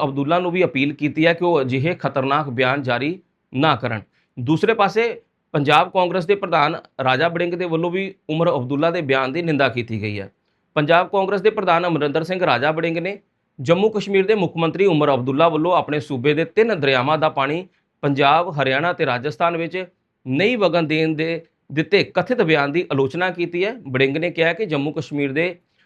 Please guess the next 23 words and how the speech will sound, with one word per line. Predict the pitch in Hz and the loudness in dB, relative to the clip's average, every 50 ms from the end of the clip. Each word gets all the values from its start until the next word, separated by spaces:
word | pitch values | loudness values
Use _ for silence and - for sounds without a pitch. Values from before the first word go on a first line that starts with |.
| _ _ _ _ - | _ _ _ _ -4
ਮੁੱਖ | 127 135 170 170 - 202 | 0 2 2 2 2 2
ਮੰਤਰੀ | 202 190 185 190 185 202 | 2 2 2 2 2 2
ਨੂੰ | 202 226 247 196 170 | 2 2 2 2 2
ਅਜਿਹੀਆਂ | 156 151 143 156 160 170 180 | 2 2 2 2 2 2 2
ਟਿੱਪਣੀਆਂ | 170 147 143 - - 147 160 170 175 | 0 -2 -4 -4 -2 -2 0 0 -2
ਕਰਨਾ | - 156 139 127 135 143 151 165 123 143 | 0 -2 -2 0 0 0 -2 -2 -4 -8
ਸ਼ੋਭਾ | - - 143 135 147 156 | -8 -4 -2 0 2 2
ਨਹੀਂ | 143 131 139 165 165 | 2 2 -2 -2 -2
ਦਿੰਦਾ, | 165 165 151 170 190 196 - - | -2 -2 -2 -2 -2 -4 -6 -6
ਕਿਉਂਕਿ | 156 139 120 147 139 | -6 -4 -2 -2 -2
ਨਹਿਰਾਂ | 123 123 127 131 156 175 185 185 185 _ _ _ _ - | 0 0 2 2 2 0 -2 -4 -8 _ _ _ _ -10
ਬਣਾਉਣ | 123 120 143 143 147 165 175 | -4 -2 0 2 2 2 2
ਦਾ | 202 202 190 | 2 0 0
ਪ੍ਰਸਤਾਵ | 190 160 143 - - 151 160 175 196 196 | 0 -4 -4 0 2 2 2 2 0 -4
ਪਾਣੀ | 196 151 131 127 143 156 165 175 185 175 - _ _ _ _ - | -2 -2 0 0 0 -2 -2 -4 -6 -8 -12 _ _ _ _ -4
ਨੂੰ | 147 170 170 | -2 -2 0
ਪਾਕਿਸਤਾਨ | 170 160 139 139 - 156 - - 180 180 180 | 2 2 2 2 2 -4 -4 -2 -2 -2 0
ਜਾਣ | 151 151 143 143 143 | 0 0 0 0 0
ਤੋਂ | 139 175 175 | -2 -4 -6
ਬਚਾਉਣ | 165 147 - - 131 135 147 151 | -4 -4 -4 -2 -2 0 0 -2
ਦੇ | 156 175 | -2 -2
ਲਈ | 175 175 175 170 | 0 0 0 -2
ਸੀ। | 170 208 214 | -4 -6 -10